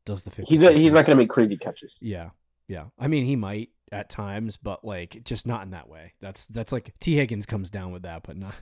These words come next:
Speaker 1: <laughs> not Jerry Jeudy.
Speaker 2: Yeah, but, like, you know, you, you like guys that, like, this is football terminology, but, like, the strong hands,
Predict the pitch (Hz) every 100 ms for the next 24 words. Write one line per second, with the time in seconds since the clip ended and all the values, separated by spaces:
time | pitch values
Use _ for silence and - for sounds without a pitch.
0 | - _ _ _ _ - - - 104 98
1 | 87 90 92 _ _ _ _ - 127 123
2 | 113 107 131 131 - - 147 131 120 139
3 | 135 143 151 151 143 131 139 110 101 -
4 | - 104 - _ _ - 104 101 - 107
5 | - 98 98 92 - _ - 104 101 98
6 | 95 104 - - 98 - _ - 131 -
7 | 139 117 117 110 113 110 110 104 110 117
8 | - -